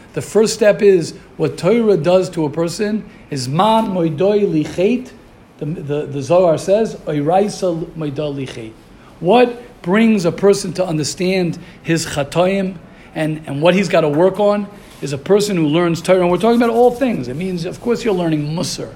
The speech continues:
Of course, you're delving into yourself. That's Pashut. 'Cause if you don't, if you don't learn Musar, that's why I tell, that's why I tell everybody in yeshiva, the more you learn Torah,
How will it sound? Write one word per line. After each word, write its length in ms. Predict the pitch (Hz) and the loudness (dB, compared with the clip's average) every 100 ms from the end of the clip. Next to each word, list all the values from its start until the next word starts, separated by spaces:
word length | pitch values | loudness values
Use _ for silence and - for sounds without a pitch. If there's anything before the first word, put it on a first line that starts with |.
| - - - - | -18 -20 -20 -14
Of 60 | - | 0
course, 260 | 233 240 | 2 2
you're 100 | 226 | 0
delving 520 | 170 143 170 160 156 | 0 4 4 4 2
into 240 | 147 135 - | 0 -2 -4
yourself. 260 | 135 143 | -4 -4
That's 160 | 143 139 | -4 -4
Pashut. 500 | - 226 226 - - - - - | -2 0 0 -4 -8 -12 -16 -6
'Cause 120 | 147 | -4
if 120 | 160 | -2
you 120 | 170 | -2
don't, 560 | 151 175 247 208 160 - - - | 2 6 6 4 0 -4 -16 -16
if 120 | 123 143 | -6 0
you 60 | |
don't 220 | 196 262 | 4 4
learn 180 | 202 190 165 | 4 2 2
Musar, 300 | 175 165 170 | 0 0 2
that's 180 | 165 165 | 2 2
why 100 | 190 | 2
I 40 | |
tell, 420 | 180 190 190 185 - - | 4 4 4 2 -6 -16
that's 120 | - 180 | -6 2
why 80 | |
I 40 | 196 | 2
tell 160 | 214 | 4
everybody 360 | 220 226 226 220 | 2 2 0 0
in 60 | 214 | -2
yeshiva, 520 | 196 240 214 131 - - - - | -2 -2 0 0 -4 -8 -14 -4
the 100 | 151 | 0
more 280 | 175 247 | 4 6
you 180 | 254 233 | 6 4
learn 300 | 214 226 214 | 2 2 0
Torah, 680 | - 220 254 302 311 302 - | 2 4 6 8 6 4 -6